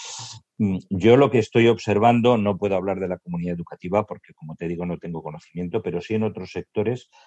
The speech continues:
desgraciadamente no hemos desarrollado en nuestros profesionales la idea de tú eres un constructor de negocio, y perdóname de nuevo mi palabra,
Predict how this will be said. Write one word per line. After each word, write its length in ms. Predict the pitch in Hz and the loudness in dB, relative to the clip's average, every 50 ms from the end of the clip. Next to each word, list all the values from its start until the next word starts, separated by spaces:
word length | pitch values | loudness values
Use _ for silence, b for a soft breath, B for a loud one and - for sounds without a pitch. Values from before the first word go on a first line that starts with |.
| b b | b b
desgraciadamente 1040 | 92 101 90 85 98 101 92 - - 135 143 143 139 139 147 147 143 120 - 131 117 | -2 -2 -2 0 -2 -2 -2 0 2 2 4 4 4 2 2 0 -2 -2 0 0 2
no 160 | 113 123 135 | 2 2 2
hemos 220 | 139 135 131 113 | 2 0 0 -2
desarrollado 880 | 107 117 107 - 98 90 85 90 92 92 98 131 131 127 107 92 87 87 | -4 -6 -6 -6 -8 -6 -4 -4 -4 -2 2 2 2 2 2 0 -4 -4
en 80 | 85 87 | -4 -6
nuestros 320 | 87 85 - - 95 90 | -8 -8 -8 -6 -8 -6
profesionales 1000 | _ - 98 - - 95 - - 98 98 110 120 117 117 110 113 120 120 - _ _ _ _ | _ -4 -4 -4 -6 -8 -8 -6 -4 0 2 2 2 4 2 2 0 -2 -6 _ _ _ _
la 260 | - 101 98 95 92 | -2 2 2 4 2
idea 540 | 95 95 95 101 113 123 123 117 113 110 107 | 2 0 0 0 2 4 4 6 6 6 4
de 360 | 95 101 107 110 107 110 110 b b b b b _ _ | 4 4 4 4 4 2 0 b b b b b _ _
tú 200 | - 135 135 139 | 6 8 10 10
eres 380 | 147 143 120 117 110 - - | 10 10 8 6 4 2 2
un 160 | - 110 110 107 | 2 2 2 2
constructor 800 | - 110 101 - - - 104 92 90 85 - - 117 110 107 95 | 0 -2 -6 -6 -6 -2 0 0 0 0 2 2 4 4 4 2
de 100 | 95 90 | 0 0
negocio, 640 | 87 87 82 92 98 95 - - - 76 73 67 - - | -2 -2 -2 -2 -2 -4 -4 -8 -12 -12 -12 -12 -4 -2
y 80 | - 95 | -2 0
perdóname 520 | 85 92 92 101 107 101 104 101 104 104 | 0 2 2 2 4 4 4 4 4 4
de 120 | 95 95 92 | 4 2 2
nuevo 260 | 104 107 95 85 87 | 2 2 2 2 0
mi 80 | 113 123 | 0 0
palabra, 460 | - - 95 98 95 95 95 92 | 2 4 4 6 4 4 2 0